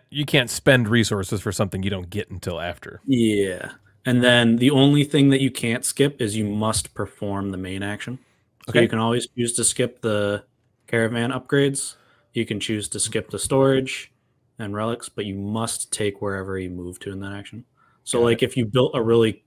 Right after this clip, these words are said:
Speaker 2: solid repair engine, you'd have to repair to be able to run it.
Speaker 1: Are you not allowed to go to the repair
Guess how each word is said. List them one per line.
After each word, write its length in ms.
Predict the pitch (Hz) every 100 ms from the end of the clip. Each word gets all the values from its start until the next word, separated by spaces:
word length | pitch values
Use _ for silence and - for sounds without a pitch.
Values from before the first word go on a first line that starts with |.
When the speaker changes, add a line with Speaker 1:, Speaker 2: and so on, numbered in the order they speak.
| _
Speaker 2:
solid 480 | - - 110 104 104
repair 480 | 104 98 - 104 104
engine, 400 | 98 101 117 127 _ _
you'd 140 | - 113
have 320 | - 117 110
to 100 | -
repair 360 | 104 92 101 95
to 60 |
be 80 | 92
able 160 | 92 92
to 80 | 92
run 220 | 90 90
it. 120 | 113 _ _
Speaker 1:
Are 180 | - 147
you 140 | 143 139
not 260 | 131 131
allowed 380 | 131 127 120 117
to 320 | - 110 107 - 110
go 300 | 95 127 123
to 240 | 127 - 127
the 80 | 117
repair 500 | 110 - 117 117